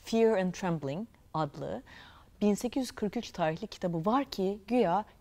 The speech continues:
Johannes de Silencio tarafından yazılmıştır. Çeviriyorum, Sessizliklerin Yehudası. Başlığı İncil'deki bir ilahiden alıntıdır. Bu kitabında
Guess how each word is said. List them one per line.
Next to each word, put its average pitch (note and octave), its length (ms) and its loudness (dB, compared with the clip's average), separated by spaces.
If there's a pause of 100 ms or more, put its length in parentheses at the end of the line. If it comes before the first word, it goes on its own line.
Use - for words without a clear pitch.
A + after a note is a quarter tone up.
Johannes G3 640 2
de F#3 80 -4
Silencio F3 680 -2
tarafından D3+ 480 -6
yazılmıştır. C#3+ 800 -8 (400)
Çeviriyorum, F#3 640 0 (340)
Sessizliklerin D#3+ 1160 -2
Yehudası. D3+ 560 -6 (340)
Başlığı A3 400 2
İncil'deki G3+ 600 0
bir A3+ 100 -2
ilahiden E3+ 500 2
alıntıdır. C3+ 680 -10 (540)
Bu C#4 60 -4
kitabında D#3 680 0